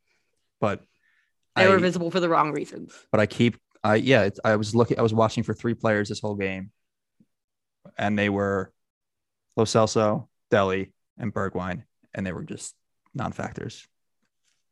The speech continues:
Speaker 1: Just, uh, yeah, n-, did nothing. So, invisible would be my word. 'Cause do you have a word that you've been thinking of 'cause since you came up with the question?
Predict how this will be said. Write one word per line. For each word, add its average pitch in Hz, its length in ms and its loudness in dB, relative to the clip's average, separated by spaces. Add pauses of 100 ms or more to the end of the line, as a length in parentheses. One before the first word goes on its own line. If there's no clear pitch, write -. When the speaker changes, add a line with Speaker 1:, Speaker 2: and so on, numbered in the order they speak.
(260)
Speaker 1:
Just, - 300 -6
uh, 107 180 -4
yeah, 107 200 -6 (120)
n-, 101 80 -6
did 110 160 -2
nothing. 104 340 -4 (420)
So, - 260 -8 (880)
invisible 113 340 0
would 110 60 2
be 110 40 -2
my 113 100 2
word. 101 280 -6 (100)
'Cause 107 180 -8 (160)
do - 80 -4
you 123 60 4
have 127 80 4
a 135 40 6
word 147 220 6
that 131 80 0
you've 113 120 0
been 127 100 2
thinking 143 240 0
of 143 80 2
'cause - 100 -10
since 113 180 -2
you - 60 -10
came 113 160 -2
up 113 80 -4
with 110 100 0
the - 40 -18
question? 147 380 -4